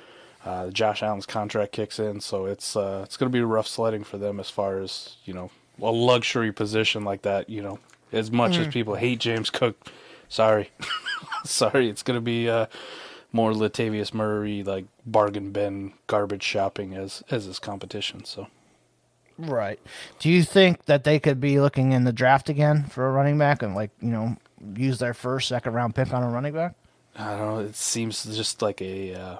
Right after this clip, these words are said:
Speaker 1: massive luxury for them. They got a lot of spots to shore up. The defense is kind of taking a hit. Uh, some of their
Speaker 2: Mm-hmm.
Speaker 1: studs that they paid for defense have had brutal injuries here in the last couple of years, right? Von Miller going down, Tre'Davious White tearing his Achilles, Matt Milano out for the season.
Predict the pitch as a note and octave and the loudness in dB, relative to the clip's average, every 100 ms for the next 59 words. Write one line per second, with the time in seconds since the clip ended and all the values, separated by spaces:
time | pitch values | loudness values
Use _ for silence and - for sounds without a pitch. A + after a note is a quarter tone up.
0 | - A2+ G#2+ G#2 - G2 G2+ G#2 - F#2+ | -6 -2 -2 -2 -4 -6 -4 -6 -6 -10
1 | F#2+ G2+ G2+ G2+ G#2 G2+ F#2+ G2 G2 - | -8 -6 -4 -4 -4 -4 -4 -4 -4 -4
2 | G#2 G2 - G2+ - G#2 G#2 - G#2 A#2 | -4 -4 -6 -6 -4 -2 -2 -2 -4 -4
3 | A2+ A#2 G#2 G#2+ G2+ - A2 G#2 - A2+ | -4 -4 -4 -8 -6 -4 -4 -4 -4 -4
4 | G#2+ G2+ G2 A2 - - - G#2+ F#2+ G2 | -4 -6 -2 -4 -4 -14 -12 -8 -6 -6
5 | - - C3 A2+ - A#2 A2 G#2+ G#2 G#2+ | -4 -4 -2 -2 0 0 0 -2 -2 -4
6 | - A2 G#2+ G2+ - - A2 A2 A2 A2 | -2 -2 -2 -4 -8 -2 -2 -2 -4 -6
7 | G#2+ G#2 G#2 G#2 G2+ A2+ A2+ A2 G#2+ G#2+ | -6 -6 -4 -4 -4 -4 -2 -2 -2 -4
8 | G#2+ G#2+ G#2 - A2+ G#2+ G2+ G#2 G2+ - | -6 -6 -6 -6 -4 -4 -4 -6 -8 -10
9 | G#2 G2+ G#2 G2+ G2+ G#2 G#2 G2+ G2 A2 | -10 -6 -4 -4 -2 -2 0 -2 -4 -4
10 | G#2 G#2 G#2 G#2 G#2+ G#2+ G#2+ - - - | -4 -4 -4 -2 -2 0 -2 -8 -18 -20
11 | - - - - G#2+ G#2 G2+ F#2 G#2+ G#2+ | -20 -20 -16 -4 0 2 0 -4 0 0
12 | G#2+ - A2 G#2+ G#2 G2 - B2+ A#2+ A2+ | 0 -4 -6 -4 -6 -10 -10 -4 -2 -2
13 | G#2 G2+ F#2 F#2+ G#2+ A#2 A#2 A2+ A2+ A2+ | -4 -6 -8 -6 -2 0 0 0 -2 -2
14 | A#2 A2 - A#2 A#2 A#2 A2+ | -8 -8 -6 -6 -6 -8 -10